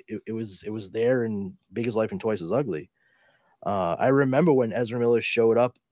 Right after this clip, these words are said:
in that sequence, me and maybe you guys and a bunch of other people all across the world were like, "What the fuck?"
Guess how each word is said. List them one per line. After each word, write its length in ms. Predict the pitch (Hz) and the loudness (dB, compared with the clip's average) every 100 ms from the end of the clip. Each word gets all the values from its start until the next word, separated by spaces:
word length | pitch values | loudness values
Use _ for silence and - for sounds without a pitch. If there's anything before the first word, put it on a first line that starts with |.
| _ - | _ -6
in 180 | 123 135 | -2 0
that 260 | 127 110 | 0 -2
sequence, 600 | - - 147 113 98 - - | -4 -2 -2 -2 -6 -8 -8
me 500 | 90 117 123 135 135 | -8 -2 0 2 2
and 380 | 123 113 107 95 _ _ _ - | 0 -2 -6 -10 _ _ _ -6
maybe 260 | 123 127 | -2 0
you 140 | 127 131 | 2 4
guys 280 | 135 135 | 4 4
and 100 | 120 | 0
a 20 | 98 | 0
bunch 220 | 127 139 | 0 0
of 80 | 139 | 2
other 160 | 139 | 2
people 300 | 123 135 131 | 2 2 6
all 100 | 131 | 6
across 240 | 123 143 123 | 4 2 2
the 80 | |
world 140 | 139 143 | 4 6
were 40 | |
like, 120 | 135 | 4
"What 220 | 202 440 440 | 6 6 6
the 160 | - 185 | 6 6
fuck?" 640 | - - - 466 466 - | 4 0 8 8 8 2